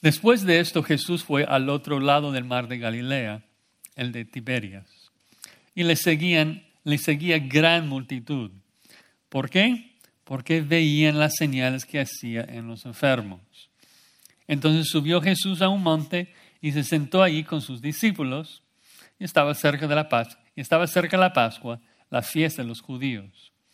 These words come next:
Cuando alzó Jesús los ojos y vio que había venido a él gran multitud, dijo a Felipe:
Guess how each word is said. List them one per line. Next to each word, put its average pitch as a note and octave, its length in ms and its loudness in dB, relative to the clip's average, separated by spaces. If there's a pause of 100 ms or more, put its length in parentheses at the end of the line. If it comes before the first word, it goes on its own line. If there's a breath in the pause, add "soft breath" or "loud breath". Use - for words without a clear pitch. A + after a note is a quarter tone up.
(440 soft breath)
Cuando E3+ 220 2
alzó G#3 320 4
Jesús G#3+ 480 -2
los F#3+ 240 -2
ojos A2+ 400 -6
y C#3+ 80 -12
vio C#3+ 260 -2
que D3+ 140 -2
había D3 220 0
venido D3 400 -4
a C3 140 -2
él C#3+ 260 -4
gran D#3 320 2
multitud, D3 560 -4
dijo D3+ 240 0
a D3 40 2
Felipe: D3 500 -4